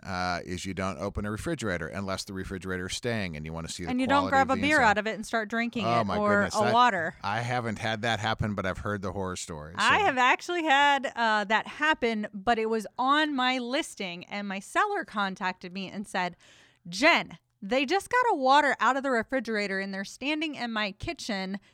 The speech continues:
Speaker 2: drinking the water out of my refrigerator, and the refrigerator's not staying with the house."
Speaker 1: Yeah, that's
Speaker 2: And I understand that, but that's a point to our listeners that in this day and age, you need to be aware that there are Ring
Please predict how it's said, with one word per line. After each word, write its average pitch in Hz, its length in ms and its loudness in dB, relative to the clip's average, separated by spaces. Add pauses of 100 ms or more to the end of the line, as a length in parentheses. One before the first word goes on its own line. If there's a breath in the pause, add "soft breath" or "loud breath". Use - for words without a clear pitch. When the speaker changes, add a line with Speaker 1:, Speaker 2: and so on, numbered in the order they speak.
(100)
Speaker 2:
drinking 240 500 0
the 214 100 4
water 214 340 4
out 202 160 2
of 202 60 0
my 202 80 0
refrigerator, 202 640 0
and 196 160 -2
the 202 60 -4
refrigerator's 330 680 0
not 262 180 2
staying 240 240 -2
with 214 140 -4
the 208 80 -2
house." - 420 2 (160)
Speaker 1:
Yeah, 78 400 0
that's 87 160 -4
Speaker 2:
And 285 380 2
I 269 120 4
understand 294 540 0
that, 262 280 2 (200)
but 240 260 2
that's 254 360 0 (340)
a 240 100 4
point 262 340 -2
to 262 80 -4
our 233 140 0
listeners 220 500 -4
that 202 280 0 (320)
in 220 160 -2
this 262 200 -4
day 320 200 0
and 277 80 0
age, 247 240 -2
you 214 80 -4
need 202 160 -6
to 226 60 -4
be 240 140 -6
aware 220 360 0
that 196 160 -8
there 175 180 -2
are 175 60 -4
Ring 254 360 -2